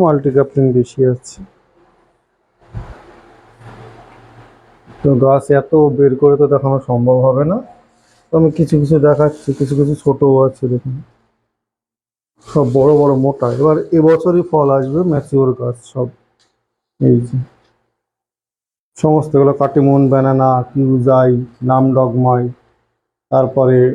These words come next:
মিয়াজাকি, সমস্ত ভ্যারাইটিজের ওপরে আছে, একদম মোটা মোটা সুন্দর গাছ। তো এই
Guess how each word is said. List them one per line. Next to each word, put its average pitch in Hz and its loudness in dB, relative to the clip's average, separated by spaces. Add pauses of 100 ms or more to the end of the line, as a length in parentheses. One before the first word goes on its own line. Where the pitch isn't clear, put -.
(240)
মিয়াজাকি, 139 2 (320)
সমস্ত 214 -2 (140)
ভ্যারাইটিজের 131 2
ওপরে 127 0 (100)
আছে, - -12 (1200)
একদম 139 4
মোটা 139 -2
মোটা 131 0
সুন্দর 135 2 (120)
গাছ। 123 -4 (4000)
তো 143 0 (220)
এই 139 4